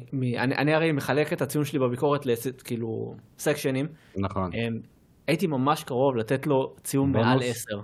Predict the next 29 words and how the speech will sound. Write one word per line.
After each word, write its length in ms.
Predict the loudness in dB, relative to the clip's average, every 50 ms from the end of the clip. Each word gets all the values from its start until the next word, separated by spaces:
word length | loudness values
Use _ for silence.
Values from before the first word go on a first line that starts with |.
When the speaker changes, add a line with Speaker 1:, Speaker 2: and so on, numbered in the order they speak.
| -10 -16 _ _ _ _ _ _ _
Speaker 1:
מעל 280 | -2 0 2 2 2 2
Speaker 2:
וואו. 140 | 2 2 0
Speaker 1:
עשר 360 | 0 0 0 0 0 0 -2 -6 -8 -6
בסאונד. 500 | -4 -4 0 2 2 2 2 0 -2 -4 -8 -16 -20 -20 -20 _ _ -18 _ -2
אמ, 60 | 0 0 0 0 -2 -6 -8 -2
כי 80 | 0 0
הסאונד 260 | 2 2 2 2 2
עצמו 200 | 2 2 2 2
גם, 200 | 4 4 2 2 0 -2 -2
אה, 160 | 0 0 -2 -2
קריספ, 380 | 0 2 4 4 2 0 -10 -14 _ -20 -20 _ _
כיף, 340 | 2 2 2 2 0 0 0
המכות, 600 | 2 2 2 0 -2 0 2 2 2 2 2 2
ה-, 460 | 2 2 2 2 0 0 0 -2 -4 -6 -10 -20 -20 -20 -20 -8 -2
ה-, 280 | 0 2 2 2 2
המתקפות, 680 | 0 0 0 -2 -2 -4 -4 0 2 4 4 4 4 2
ה-, 120 | 0 0
איך 140 | 0 -2 -2
שאש 260 | 0 0 0 0 0
נשמע, 200 | -4 -4 -2 -2
איך 100 | -2 -2
שכך 260 | -4 -6 -6 -4 -4 -4
נשמע 180 | -6 -6 -4
נהדר. 240 | -2 0 0 0 -2 -2 -6 -14 -20 -20 -20 _ _ _ _ _
מה 160 | 0 0 0
שהוא 160 | 2 2 0 0
עשה 160 | 2 2 2
עם 120 | 2 2
המוזיקה, 440 | 2 2 0 0 0 -2 0 0 -2